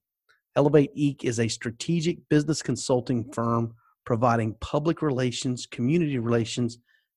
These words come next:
targeting networking, and social media. He's a Florida State University graduate.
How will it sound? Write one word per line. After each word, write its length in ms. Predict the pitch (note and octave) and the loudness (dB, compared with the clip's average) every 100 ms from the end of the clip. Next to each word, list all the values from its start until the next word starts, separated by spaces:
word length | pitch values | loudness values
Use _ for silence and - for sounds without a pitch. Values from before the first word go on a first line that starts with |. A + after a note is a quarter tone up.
| - | -2
targeting 560 | C#3 A#2+ A2 A2 G#2+ A2 C#3+ | 2 2 2 -2 -2 -2 2
networking, 640 | D#3 - D#3+ D3+ A#2+ A#2 | 2 6 4 4 0 0
and 120 | A#2 A2 | -4 -2
social 360 | B2+ A2 A#2+ | -2 -2 0
media. 340 | B2+ C#3 A2 G2 _ - - - _ _ - | 2 2 0 -6 _ -20 -20 -20 _ _ 0
He's 180 | D#3 | 2
a 60 | C#3 | 2
Florida 440 | - - E3 F#3 | 0 4 6 6
State 320 | F3+ - D3+ C#3 | 4 2 2 4
University 580 | C#3 C#3 B2+ C3 - | 0 2 2 0 -2
graduate. 560 | A#2+ A#2+ A2+ A2 A2+ | 0 2 2 2 0